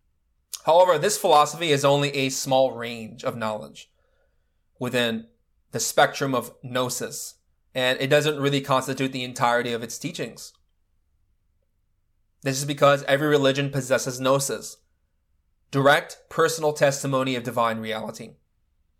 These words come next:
Even within a given religion, there's a tremendous range of knowledge, a tremendous range of practice,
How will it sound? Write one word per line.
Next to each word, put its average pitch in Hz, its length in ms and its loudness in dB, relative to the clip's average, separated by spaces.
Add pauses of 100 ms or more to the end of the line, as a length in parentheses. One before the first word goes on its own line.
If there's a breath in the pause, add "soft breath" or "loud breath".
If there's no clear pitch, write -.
(360)
Even 214 260 -2
within 185 240 4
a 160 60 0
given 165 280 2
religion, 151 460 2
there's 139 160 4
a 135 60 0
tremendous 143 800 0
range 123 300 -2
of 117 100 -6
knowledge, 113 480 -6 (520)
a 135 80 -2
tremendous 147 920 0 (440)
range 143 420 2
of 113 140 -8
practice, - 640 -2